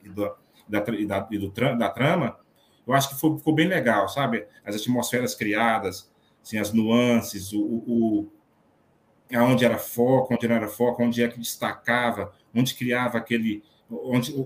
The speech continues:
o trabalhar com cores, o trabalhar só com contraluz ou a luz lateral, eu acho que eu consegui fazer isso bem, assistir. Assim, na época,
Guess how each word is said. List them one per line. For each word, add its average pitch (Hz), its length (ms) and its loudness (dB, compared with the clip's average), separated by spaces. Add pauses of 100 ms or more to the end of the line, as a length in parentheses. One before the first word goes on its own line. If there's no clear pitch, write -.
(200)
o 127 40 -12
trabalhar 120 460 -2
com 113 140 -4
cores, 135 380 4
o - 20 -10
trabalhar 123 320 0
só - 120 -8
com 120 160 -6
contraluz 110 800 -2
ou 110 140 0
a 110 60 2
luz 107 260 0
lateral, 107 580 -4
eu 120 120 2
acho 135 180 0
que 147 80 -2
eu 139 60 0
consegui 139 420 -2
fazer 147 240 -2
isso 139 140 -8
bem, 120 360 2 (400)
assistir. 117 540 -2 (120)
Assim, 127 220 -2 (300)
na 151 160 4
época, 156 320 8